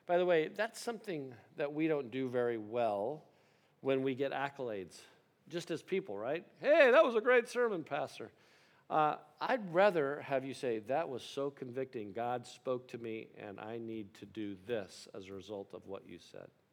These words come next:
Um, by the way, there is a false pride. When you do something well, it's okay to say, "Thank you. Praise the Lord."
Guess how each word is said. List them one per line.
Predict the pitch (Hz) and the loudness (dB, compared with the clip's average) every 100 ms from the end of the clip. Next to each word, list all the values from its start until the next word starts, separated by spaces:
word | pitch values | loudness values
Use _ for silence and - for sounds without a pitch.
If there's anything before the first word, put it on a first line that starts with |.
| _ _ _ _ _ _ _ _ | _ _ _ _ _ _ _ _
Um, | 123 117 110 - - _ _ _ _ - | 0 0 0 -4 -20 _ _ _ _ 2
by | 165 | 4
the | 160 | 4
way, | 165 | 2
there | 151 165 | 4 2
is | 151 | 0
a | 147 | -2
false | 180 190 180 | 0 0 0
pride. | - 113 90 - - _ _ _ _ | -4 -4 -4 -10 -20 _ _ _ _
When | 131 135 | -6 -4
you | 139 | 0
do | 156 | 0
something | 165 185 156 156 | 0 -2 -2 -2
well, | 170 165 | 0 0
it's | 165 | 0
okay | 226 - 220 | -2 0 -4
to | 208 | -2
say, | 165 156 | -6 -6
"Thank | 202 214 - | -6 -8 -8
you. | 123 95 - _ _ _ _ | -10 -12 -20 _ _ _ _
Praise | 143 156 151 | -6 -6 -6
the | |
Lord." | 156 170 156 | -8 -6 -6